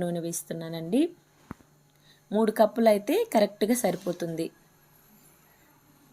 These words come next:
ఇప్పుడు ఈ నూనె, మసాలా పొడులన్నీ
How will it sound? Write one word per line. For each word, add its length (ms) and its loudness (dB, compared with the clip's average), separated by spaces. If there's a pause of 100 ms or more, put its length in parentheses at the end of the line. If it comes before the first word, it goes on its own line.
(240)
ఇప్పుడు 260 2 (420)
ఈ 20 4 (140)
నూనె, 380 2 (300)
మసాలా 460 4
పొడులన్నీ 520 2